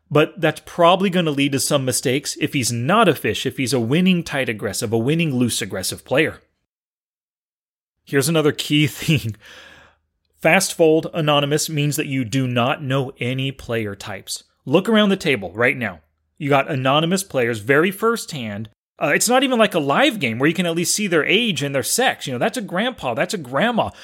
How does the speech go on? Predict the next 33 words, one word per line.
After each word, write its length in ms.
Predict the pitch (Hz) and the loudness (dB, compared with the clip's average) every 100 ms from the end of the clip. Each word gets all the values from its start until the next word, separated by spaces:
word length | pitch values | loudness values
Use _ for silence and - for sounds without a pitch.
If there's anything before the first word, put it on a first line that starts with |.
| - | -2
that's 180 | 196 196 | 0 2
an 80 | |
eighteen-year-old 800 | 160 202 196 214 202 202 202 156 | 0 0 -2 -2 2 2 2 0
dude 320 | 127 208 247 190 | -2 0 0 -2
fresh 300 | 196 202 214 | 0 0 4
out 160 | 196 | 4
of, 120 | 160 - | 4 0
or 140 | 190 160 | 0 0
fresh 340 | - 226 - | 2 0 0
in 380 | - 175 277 302 | 0 2 2 0
college 540 | - 151 127 127 135 - - | -2 0 2 2 0 -8 -4
at 140 | 175 | -2
the 120 | 196 190 | 0 2
Indian 220 | 185 175 | 2 0
casino. 400 | 165 254 269 110 | -2 -2 -2 -2
You 160 | 139 | 0
don't 140 | 220 254 | 0 2
know 160 | 226 | 0
anything 500 | - 247 320 277 262 | 0 -2 -2 -2 2
about 260 | 202 147 123 | 2 2 0
them. 200 | 120 90 _ _ _ | -6 -10 _ _ _
Are 80 | 151 | 0
they 120 | 139 | 2
tight 240 | 131 113 117 | 0 -2 -2
aggressive, 320 | 131 135 220 _ _ | -4 -6 -8 _ _
loose 220 | 120 120 | -6 -4
aggressive, 340 | 139 135 220 214 | -2 -4 -4 -12
fish, 540 | - - 127 - - _ | -10 -2 0 0 -4 _
nits, 420 | 131 165 - - | -2 0 0 -4
maniacs? 640 | 147 139 185 233 285 - - _ _ _ _ | -2 0 2 0 -4 -10 -16 _ _ _ _
Who 460 | 147 170 175 170 _ _ | 2 4 4 0 _ _
frickin' 540 | - 156 - 139 127 - | -4 -2 0 -2 -2 -10
knows? 720 | 139 135 170 151 87 87 - | -6 0 0 0 -4 -8 -8